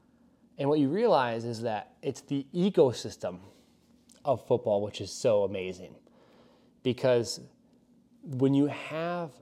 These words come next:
something that is the center point, think of it like a solar system. You have the sun, which is football, and you have all these orbiting planets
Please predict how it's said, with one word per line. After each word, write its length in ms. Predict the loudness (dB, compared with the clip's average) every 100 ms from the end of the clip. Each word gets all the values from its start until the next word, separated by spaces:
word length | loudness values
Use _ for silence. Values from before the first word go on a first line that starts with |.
| -20
something 840 | -10 -4 -4 -6 -8 -6 -8 -12 -18 _ _ _ _ _ _ _ _ _ _ _ _ _ _ _ _ -16
that 440 | -6 -2 -2 -4 -6
is 480 | -2 -2 -4 -6
the 120 | -8 -4
center 320 | -4 -2 -2
point, 360 | -4 -12 -14 -20 -12 -6
think 140 | -2
of 120 | 0
it 80 | 0
like 140 | -2
a 60 | -6
solar 400 | -2 2 2 0
system. 340 | -6 -14 -16 -18 _ _ _ _ _ _ _ _ _ -18 -16
You 120 | -4
have 200 | -2 -2
the 100 | -4
sun, 540 | 0 2 2 -2 -10 -12 _ _ -8
which 200 | -4 -4
is 140 | -6
football, 600 | -2 -4 -4 -8 -8 -14 _ _ _
and 80 | -14
you 60 | -12
have 200 | -12 -8
all 240 | 0 2 4
these 200 | 2 -2 -4
orbiting 500 | 2 2 2 -2 -4
planets 720 | -6 -8 -6 -6 -10 -14 -14